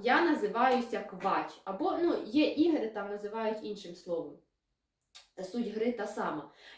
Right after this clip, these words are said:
І ми можемо навіть тут підписати, наприклад, квач, щоб дитина розуміла, що, ага, коли вона в неї, то вона називається квач.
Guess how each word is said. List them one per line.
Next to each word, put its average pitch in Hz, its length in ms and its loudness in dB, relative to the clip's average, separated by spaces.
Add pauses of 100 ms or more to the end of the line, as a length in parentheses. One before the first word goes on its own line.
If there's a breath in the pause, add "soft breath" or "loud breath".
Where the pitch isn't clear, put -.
І 392 120 6
ми 339 120 4
можемо 294 360 4
навіть 262 280 -2
тут 247 160 -4
підписати, 185 640 -2
наприклад, 165 560 -8
квач, 156 280 -6
щоб - 200 -14
дитина 285 400 -2
розуміла, 214 500 -4
що, 170 200 -14
ага, 208 360 -4
коли 202 220 -6
вона 185 240 -6
в 185 80 -4
неї, 359 560 0
то - 60 -16
вона 277 300 -4
називається 220 580 -4
квач. - 340 -8